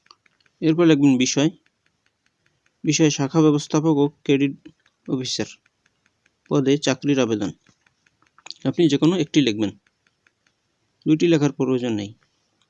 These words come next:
যে যেটা আবেদন করবেন, সে সেই পদের নাম লিখবেন। এরপর নিচের দিকে লিখবেন, "জনাব, যথাযথ সম্মান প্রদর্শনপূর্বক বিনীত নিবেদন এই যে,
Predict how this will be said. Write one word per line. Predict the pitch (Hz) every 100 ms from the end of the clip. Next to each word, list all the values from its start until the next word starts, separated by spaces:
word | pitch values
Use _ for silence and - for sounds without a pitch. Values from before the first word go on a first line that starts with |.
| _
যে | 156 156 165
যেটা | 156 160 147 165 - - -
আবেদন | 135 143 147
করবেন, | 147 151 226 -
সে | -
সেই | 160 143 127
পদের | 131 127
নাম | 123 113
লিখবেন। | 113 110 - - _ _ _ _ _ _ _ _ _ _ _ -
এরপর | 156 165 175
নিচের | 160 156
দিকে | 151 143
লিখবেন, | 131 131 147 - _ _ _ _ _ _ _ - - 123
"জনাব, | 127 131 147 _ - _ _ _ _ _ _ _ _ _ _ _ _ _ _ _ _ _ 170
যথাযথ | 147 151 151 147 147
সম্মান | 139 139 147
প্রদর্শনপূর্বক | 135 131 131 139 127 123 135 123
বিনীত | 123 127 127
নিবেদন | 147 127 127 131
এই | 120 117
যে, | 120